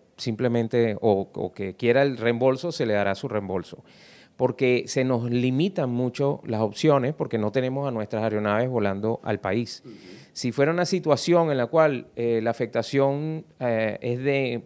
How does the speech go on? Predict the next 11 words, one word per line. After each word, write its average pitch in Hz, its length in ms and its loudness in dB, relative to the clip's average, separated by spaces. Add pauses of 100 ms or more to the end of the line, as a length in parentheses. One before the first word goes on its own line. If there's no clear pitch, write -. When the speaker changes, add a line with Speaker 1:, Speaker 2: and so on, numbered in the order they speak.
Speaker 1:
por 104 240 -10
causas 139 380 0
nuestras, 160 540 0 (340)
nosotros 127 360 0
estaríamos 143 440 0
protegiendo 131 560 -2
pasajeros 143 560 0
de 135 100 2
otra 127 240 0
forma, 135 460 -2
pero, 120 260 2